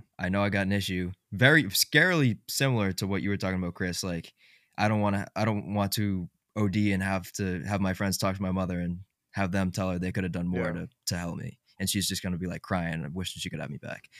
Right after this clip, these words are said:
Speaker 2: Mm-hmm.
Speaker 1: So, yeah, I, I get that. And that's, that's kind of, like, a cool thing to look back on.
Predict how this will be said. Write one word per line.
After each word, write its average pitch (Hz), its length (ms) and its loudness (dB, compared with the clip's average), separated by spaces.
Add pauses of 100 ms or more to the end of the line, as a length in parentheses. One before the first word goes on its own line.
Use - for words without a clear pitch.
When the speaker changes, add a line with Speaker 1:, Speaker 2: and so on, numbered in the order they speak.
(140)
Speaker 2:
Mm-hmm. 117 220 -10
Speaker 1:
So, 135 140 4
yeah, 110 240 4
I, 104 200 4
I 107 100 4
get 101 160 2
that. 90 120 -2
And 90 100 -2
that's, 92 200 -2
that's 92 200 -4
kind 95 160 -2
of, 85 160 -6
like, 87 140 -4
a 87 80 -4
cool 90 160 -6
thing 87 160 -4
to 87 80 -4
look 82 160 -8
back 85 220 -8
on. 85 180 -4